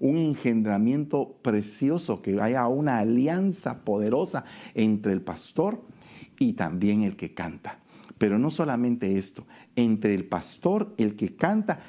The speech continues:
y todas las ovejitas alrededor gozándose de esta alianza poderosa en la alabanza y en adoración. Mire, ese es un tipo de pastoreo. Cuando nosotros estamos en el altar y cantamos, por ejemplo, con Jorgito, con Génesis,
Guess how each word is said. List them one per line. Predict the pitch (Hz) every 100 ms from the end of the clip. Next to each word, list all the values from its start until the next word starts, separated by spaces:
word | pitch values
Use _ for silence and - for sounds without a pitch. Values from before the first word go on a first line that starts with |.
| -
y | 127
todas | 104 - 165 185
las | 160 135
ovejitas | 113 101 135 151 147
alrededor | 113 107 104 110 127
gozándose | 120 110 - 143 160 135 -
de | 101
esta | 123 127 123
alianza | 113 127 151 190 180 143 -
poderosa | 104 107 139 180 180 - - - -
en | 101 95
la | 92
alabanza | 82 82 127 147 147 104
y | 90
en | 87
adoración. | 85 85 80 - 85 73 - - -
Mire, | 107 95
ese | 120 -
es | -
un | 180
tipo | 180 170 139
de | 104
pastoreo. | - 85 - 82 101 90 - - - -
Cuando | 110 101
nosotros | 107 160 180
estamos | 180 170 165
en | 151
el | 120
altar | 104 104 123 127 127 - -
y | 113
cantamos, | 98 87 95 113 127 107 -
por | 101
ejemplo, | 117 135
con | - 98
Jorgito, | - - 139 143 113
con | - 90
Génesis, | - 139 131 120 92 -